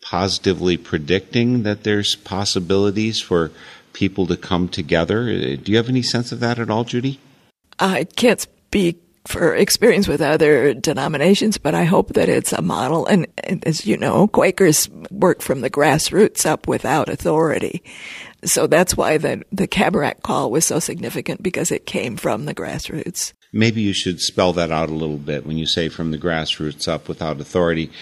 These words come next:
Speaker 1: what are you actually saying about how we organize? Because a lot of people won't understand because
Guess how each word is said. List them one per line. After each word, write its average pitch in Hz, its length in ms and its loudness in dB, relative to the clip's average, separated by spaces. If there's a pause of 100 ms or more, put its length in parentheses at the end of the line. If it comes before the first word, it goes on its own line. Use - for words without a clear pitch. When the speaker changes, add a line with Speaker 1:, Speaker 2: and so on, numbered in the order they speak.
(300)
Speaker 1:
what 101 440 2
are 98 40 6
you 92 180 6
actually 82 400 -2
saying 73 480 -2
about 78 360 -2
how 85 260 -2
we 80 180 0
organize? 80 380 -2
Because 107 160 -8
a - 20 -2
lot 139 160 2
of - 40 -14
people 110 280 2
won't 85 320 0 (140)
understand 82 760 -2
because 78 440 -6